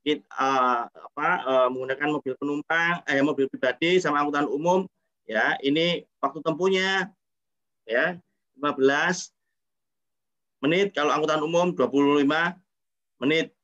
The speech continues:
dari satu ke dua. Kemudian proporsinya, jumlahnya nol koma delapan persen menggunakan mobil pribadi, sisanya atau dua puluh persen menggunakan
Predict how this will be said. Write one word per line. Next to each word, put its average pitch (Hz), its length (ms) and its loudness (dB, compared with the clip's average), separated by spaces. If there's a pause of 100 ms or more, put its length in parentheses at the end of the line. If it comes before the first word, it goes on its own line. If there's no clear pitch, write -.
(140)
dari 110 480 0
satu 107 400 -4
ke 123 400 -2
dua. 92 320 -2 (560)
Kemudian 165 400 0
proporsinya, 190 880 2 (400)
jumlahnya 165 800 0 (880)
nol 139 160 -2
koma 147 160 0
delapan 151 560 0 (720)
persen 180 560 -2
menggunakan 127 560 -2 (400)
mobil 123 160 2
pribadi, 123 560 0
sisanya 143 640 -2 (160)
atau 117 320 -2
dua 113 160 0
puluh 131 160 4
persen 160 320 -2
menggunakan 147 560 -2